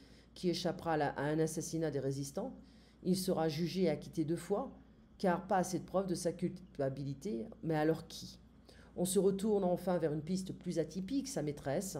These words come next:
Il faut qu'elle ait un lourd passif. Lydie Bastien,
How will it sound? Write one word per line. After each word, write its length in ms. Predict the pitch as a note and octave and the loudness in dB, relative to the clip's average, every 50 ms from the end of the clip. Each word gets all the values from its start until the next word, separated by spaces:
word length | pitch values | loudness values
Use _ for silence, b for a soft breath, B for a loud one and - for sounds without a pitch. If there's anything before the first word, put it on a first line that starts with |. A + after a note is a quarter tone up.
| C3 - - | -10 -8 -6
Il 100 | E3 D3+ | -8 -6
faut 160 | - - G3 | -2 -2 -4
qu'elle 220 | F#3+ - E3+ D#3 E3+ | 0 2 2 4 4
ait 180 | G3 F#3+ F#3+ - | 2 2 0 -2
un 120 | D3+ D3+ D3+ | -4 -2 -2
lourd 440 | D#3 E3+ E3+ G#3+ B3 B3+ - - - | 0 0 2 2 2 0 0 0 -2
passif. 560 | F3 D#3 - - - F#3 F3+ - - - C#3+ B2+ B B B B B B B B B B | -2 -2 -2 -4 -6 -6 -6 -6 -6 -8 -10 -10 B B B B B B B B B B
Lydie 400 | - F3+ F3+ G#3+ A3+ - G#3 G#3+ | 2 4 6 6 6 6 4 2
Bastien, 580 | F#3 F3+ E3+ F3 - - - D3+ C#3 D3+ F3+ F#3+ | 2 2 2 2 -2 -6 -6 -4 -4 -4 -4 -6